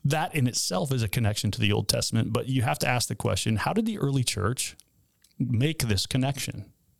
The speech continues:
Now, obviously, <laughs> Jesus led his disciples in a Bible study, uh, in, uh, after his resurrection, as we read about in the Gospel of Luke.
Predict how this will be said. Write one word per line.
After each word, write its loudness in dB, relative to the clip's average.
Now, 0
obviously, 2
<laughs> 0
Jesus -2
led 0
his -2
disciples 0
in 2
a 2
Bible 2
study, 0
uh, 2
in, 2
uh, 2
after 0
his 2
resurrection, 0
as 0
we 0
read 2
about 2
in 2
the 2
Gospel 0
of -2
Luke. 0